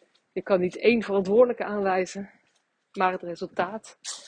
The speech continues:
voor de mensen die het slachtoffer ervan zijn, is gewoon te erg voor woorden.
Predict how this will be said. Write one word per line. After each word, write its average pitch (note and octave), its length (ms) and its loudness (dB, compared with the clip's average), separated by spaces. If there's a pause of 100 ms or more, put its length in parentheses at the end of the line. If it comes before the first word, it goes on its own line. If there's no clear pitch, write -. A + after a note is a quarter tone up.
(260)
voor F3 140 -6
de F3 60 -2
mensen F#3 320 -4
die E3 160 -6
het F3+ 120 -8
slachtoffer G#3 500 -2
ervan F#3 260 -4
zijn, F3 260 -2
is - 180 -4
gewoon E3+ 260 -4 (360)
te G#3+ 180 4
erg F#3+ 240 -2
voor E3+ 160 -6
woorden. F#3+ 400 -2